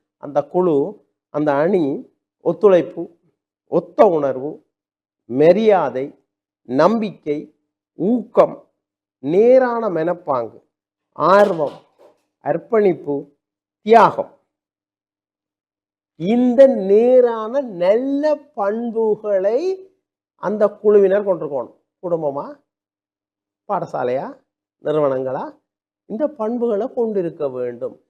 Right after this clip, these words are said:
இவ்வாறான பண்புகள் கொண்டிருந்தால் மிகப்பெரிய வெற்றி, வின் வின் தியரி.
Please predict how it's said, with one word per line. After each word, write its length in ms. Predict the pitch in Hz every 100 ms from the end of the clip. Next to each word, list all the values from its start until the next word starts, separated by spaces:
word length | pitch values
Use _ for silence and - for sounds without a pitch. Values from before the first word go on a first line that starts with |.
| _ _
இவ்வாறான 580 | 196 208 262 254 247 240
பண்புகள் 480 | 190 190 233 220 180
கொண்டிருந்தால் 560 | 190 190 180 185 269 233
மிகப்பெரிய 720 | 208 247 208 - 208 190 220
வெற்றி, 460 | 170 - - 107 131
வின் 220 | 185 190
வின் 200 | 175 214
தியரி. 400 | 165 117 87